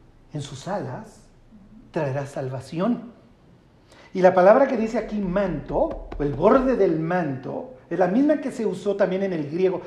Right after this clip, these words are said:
Cuando tradujeron al griego, luego les digo la palabra, este... ahorita les digo la palabra en griego.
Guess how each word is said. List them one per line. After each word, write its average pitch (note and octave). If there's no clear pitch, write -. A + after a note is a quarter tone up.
Cuando F3
tradujeron F#3+
al F#3
griego, F3
luego A#3+
les F3
digo G#3+
la D#3+
palabra, F3
este... C3
ahorita A3
les D3
digo F3+
la D#3+
palabra C#3+
en C#3
griego. C3